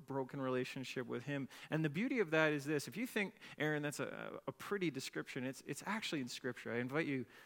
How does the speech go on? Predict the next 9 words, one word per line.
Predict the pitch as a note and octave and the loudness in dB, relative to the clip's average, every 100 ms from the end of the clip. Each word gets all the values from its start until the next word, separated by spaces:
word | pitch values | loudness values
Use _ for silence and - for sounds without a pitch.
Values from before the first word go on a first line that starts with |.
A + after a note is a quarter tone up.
| - _ - - _ _ _ _ - | -20 _ -20 -20 _ _ _ _ -4
open | D#3+ D#3 | -2 0
up | D3+ | 0
your | C#3 | 2
Bibles. | B2 A#2 B2 C#3 - - _ _ _ _ _ _ - _ _ - | 6 6 6 0 -4 -10 _ _ _ _ _ _ -20 _ _ -14
Second | - E3 E3 D3+ C#3 | -4 -2 -2 -4 -2
Corinthians | D3 C3+ C3+ B2+ | -2 -2 -2 -2
three, | - C#3 | -2 0
verse | B2 A#2+ - | 0 -2 -4
fourteen. | B2+ B2 - G#2+ F#2+ | -4 -4 -6 -10 -10